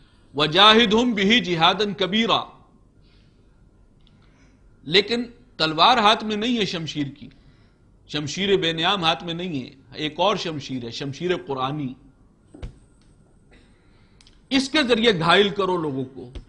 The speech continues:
इसकी दावत पहुंचाओ, और उसका, कुरान का अपनी एक तासीर है, वो तासीर जो है उसके जरिए अंदर इनकलाब आएगा लोगों के। पहले बातनी इनकलाब जरूरी है,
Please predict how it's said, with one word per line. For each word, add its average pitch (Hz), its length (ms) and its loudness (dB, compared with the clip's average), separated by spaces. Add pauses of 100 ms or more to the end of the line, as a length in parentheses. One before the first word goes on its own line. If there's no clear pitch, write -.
(1400)
इसकी 190 280 -4
दावत 196 400 4
पहुंचाओ, 175 480 2
और 196 100 4
उसका, 190 380 0
कुरान 139 420 0
का 151 200 -6
अपनी 147 260 -6
एक 147 160 -4
तासीर 156 420 -4
है, 196 100 -8 (2500)
वो 165 140 2
तासीर 180 420 0
जो 151 140 -8
है 156 100 -2
उसके 151 260 -8
जरिए 147 420 -6
अंदर 220 380 0
इनकलाब 160 520 -2
आएगा 131 320 -4
लोगों 117 360 -12
के। - 300 -20 (920)
पहले 170 280 -2
बातनी 165 400 -4
इनकलाब 156 440 -6
जरूरी 160 360 -8
है, 165 100 -10